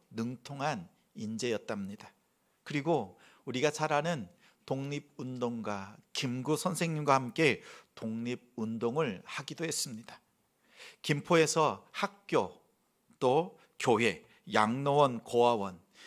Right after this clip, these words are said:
이런 많은 건물들이 있었고 수십만 평의 땅을 가진 아주 부유한 부자였습니다. 그가 예수님을 만나고 자신이 가지고 있는 그 소유는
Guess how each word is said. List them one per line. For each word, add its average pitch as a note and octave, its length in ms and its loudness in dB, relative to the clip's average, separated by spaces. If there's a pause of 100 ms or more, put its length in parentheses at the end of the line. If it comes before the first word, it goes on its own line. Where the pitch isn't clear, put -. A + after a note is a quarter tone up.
(140)
이런 D#3+ 400 2 (240)
많은 D3+ 380 4
건물들이 D3 680 -2
있었고 D3 800 -2 (340)
수십만 A3 800 4
평의 C#3+ 380 -4
땅을 C3 520 0 (140)
가진 G#2+ 560 -8 (260)
아주 - 420 -4 (100)
부유한 A#2+ 800 -2
부자였습니다. - 840 -2 (1080)
그가 C3 360 2
예수님을 C3 540 -2
만나고 A#2 680 0 (240)
자신이 F#3 560 2
가지고 D#3 480 2
있는 D#3 240 -4
그 E3 140 -4
소유는 G3 600 -2